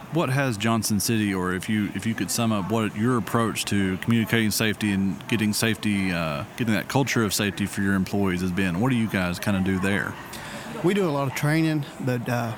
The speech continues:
Speaker 2: three and a half years ago when I come on board, uh,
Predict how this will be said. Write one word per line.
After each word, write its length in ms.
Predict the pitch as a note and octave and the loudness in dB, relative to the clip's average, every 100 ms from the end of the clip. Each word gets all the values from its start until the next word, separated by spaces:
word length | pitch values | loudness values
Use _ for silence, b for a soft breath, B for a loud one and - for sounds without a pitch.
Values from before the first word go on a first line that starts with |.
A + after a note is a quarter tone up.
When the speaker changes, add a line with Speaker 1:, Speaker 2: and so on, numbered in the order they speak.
| - - - - | -10 -14 -8 0
Speaker 2:
three 160 | D#3 | 2
and 100 | C#3 | 2
a 20 | |
half 160 | C#3 C3 | 0 0
years 160 | C#3 B2+ | 0 0
ago 200 | C3+ C3 | 0 2
when 120 | C3 | 0
I 60 | |
come 240 | B2+ C#3 C3+ | 0 0 0
on 120 | B2 | 0
board, 440 | B2 C3 C3+ C3 - - B B B B - - | 0 -2 -2 -2 -6 -10 B B B B -14 -10
uh, 320 | C3 A2+ E2+ | -4 -4 -4